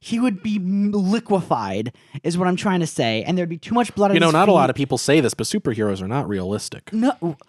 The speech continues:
Speaker 1: Oh, yeah. No one says that ever.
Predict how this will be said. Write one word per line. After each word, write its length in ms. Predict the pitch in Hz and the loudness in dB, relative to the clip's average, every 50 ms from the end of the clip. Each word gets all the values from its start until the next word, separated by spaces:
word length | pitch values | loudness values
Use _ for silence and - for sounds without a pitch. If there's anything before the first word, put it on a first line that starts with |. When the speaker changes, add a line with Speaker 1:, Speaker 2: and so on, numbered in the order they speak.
| _ _ _ _ _ _ _ _ _ _ _ - | _ _ _ _ _ _ _ _ _ _ _ -4
Speaker 1:
Oh, 300 | 202 208 208 208 208 202 | -2 0 0 2 0 0
yeah. 1080 | 190 165 165 190 196 190 202 233 240 240 247 247 247 247 247 240 240 233 226 214 196 196 | -2 -6 -6 -8 -8 -6 -4 -2 0 0 2 2 2 2 4 4 4 4 4 2 2 2
No 120 | 196 208 214 | 2 0 0
one 140 | 220 214 | 0 0
says 300 | 196 - 180 170 175 156 | -2 -2 -2 -2 -2 0
that 180 | 139 139 131 123 | -2 0 0 2
ever. 420 | 131 143 131 117 107 98 92 92 | 2 2 2 0 -2 -2 -4 -6